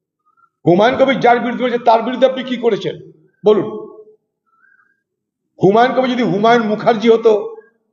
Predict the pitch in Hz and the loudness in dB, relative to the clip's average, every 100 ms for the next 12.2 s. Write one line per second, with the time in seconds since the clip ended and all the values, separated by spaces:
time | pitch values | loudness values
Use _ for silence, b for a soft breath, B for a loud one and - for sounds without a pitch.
0 | _ - 202 220 240 180 208 233 214 220 | _ -2 2 2 2 2 4 4 2 0
1 | 202 214 214 214 208 202 208 196 196 202 | 2 2 0 -4 -2 -2 0 0 -2 -6
2 | - _ _ _ _ _ _ _ _ - | -16 _ _ _ _ _ _ _ _ -2
3 | 160 220 220 214 202 220 214 214 - - | 0 2 2 2 2 0 2 0 0 -6
4 | - - - _ _ _ _ _ _ _ | -16 -20 -20 _ _ _ _ _ _ _
5 | - 220 254 254 220 220 226 208 185 180 | 0 2 4 4 4 2 0 0 -2 -4
6 | 156 156 143 - - - - 196 214 233 | -2 -4 -4 -8 -20 -20 -4 0 2 2
7 | 220 196 196 220 208 196 190 175 160 139 | 2 -2 0 0 0 -2 -4 -4 -6 -8
8 | - _ _ _ - 190 202 220 277 277 | -16 _ _ _ 0 2 4 2 2 -2
9 | 240 262 247 226 226 214 214 214 151 - | 0 0 2 2 4 2 4 2 -2 -14
10 | - _ _ - 175 220 185 247 240 226 | -18 _ _ -2 2 2 0 -2 0 0
11 | 240 247 262 240 240 220 226 226 226 220 | -2 -2 2 2 4 4 2 2 2 2
12 | 220 | 0